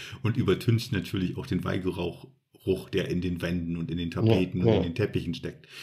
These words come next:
Speaker 1: Aber der Hund kriegt das noch raus, also die sind ja nicht, ähm, die sind ja nicht umsonst halt, äh, gerade in diesem Bereich unterwegs, ne?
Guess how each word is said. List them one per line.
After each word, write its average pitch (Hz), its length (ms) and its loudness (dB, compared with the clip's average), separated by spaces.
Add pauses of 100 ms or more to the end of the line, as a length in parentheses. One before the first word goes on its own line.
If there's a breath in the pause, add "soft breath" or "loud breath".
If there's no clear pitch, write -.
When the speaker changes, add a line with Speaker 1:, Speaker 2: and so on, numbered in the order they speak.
(280 loud breath)
Speaker 1:
Aber 90 140 0
der 87 120 4
Hund 107 180 2
kriegt - 200 0
das 104 120 -2
noch 92 200 -6
raus, 90 260 0
also 82 220 -8
die 82 140 -8
sind 90 180 -4
ja 92 80 -2
nicht, 90 260 -4 (460 soft breath)
ähm, 87 500 0 (220)
die 90 100 -4
sind 90 160 0
ja 92 60 4
nicht 90 160 0
umsonst 90 460 0
halt, 82 280 -4
äh, 82 280 -4 (180)
gerade 85 260 -2
in 85 60 -2
diesem 87 260 -4
Bereich 85 460 -4
unterwegs, 85 560 -4
ne? 90 240 -4